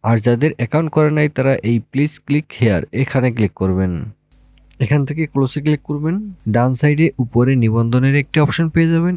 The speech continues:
এখানে ক্লিক করবেন। এখান থেকে আপনার জন্ম তারিখ দিয়ে দিবেন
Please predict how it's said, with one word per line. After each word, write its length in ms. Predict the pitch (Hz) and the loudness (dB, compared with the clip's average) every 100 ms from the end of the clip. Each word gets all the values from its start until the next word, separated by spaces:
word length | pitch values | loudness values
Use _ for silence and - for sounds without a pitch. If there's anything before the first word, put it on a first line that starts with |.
| - | -4
এখানে 280 | - 107 101 | -2 0 0
ক্লিক 240 | 101 95 | -2 -2
করবেন। 480 | - 101 120 190 214 - _ _ _ _ _ _ | 0 0 0 0 -4 -12 _ _ _ _ _ _
এখান 280 | 139 - 175 | -2 2 2
থেকে 200 | 170 170 | 2 2
আপনার 300 | 160 151 156 | 0 2 0
জন্ম 280 | 143 117 120 | 2 0 0
তারিখ 240 | 120 117 | 0 0
দিয়ে 220 | 107 113 113 | 2 2 2
দিবেন 440 | 120 151 202 | 4 2 2